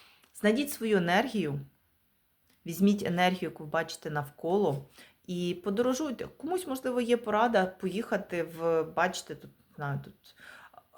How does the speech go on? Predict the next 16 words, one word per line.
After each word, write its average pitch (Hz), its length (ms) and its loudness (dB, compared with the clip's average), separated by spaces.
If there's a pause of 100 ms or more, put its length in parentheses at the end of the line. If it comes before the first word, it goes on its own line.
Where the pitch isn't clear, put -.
(160)
джунглі, 208 540 8
якась 180 340 4
амазонка, 170 640 2
хто - 180 -8
давно 165 300 0
хотів - 340 -10
поїхати, 151 760 -4 (380)
відпочити 180 960 -2 (100)
і 190 260 2
дивитися 247 440 -4
на 247 120 2
життя 254 360 -4
як 214 320 0
на 180 180 -2
цікаву 320 460 -2
подорож, 175 680 -2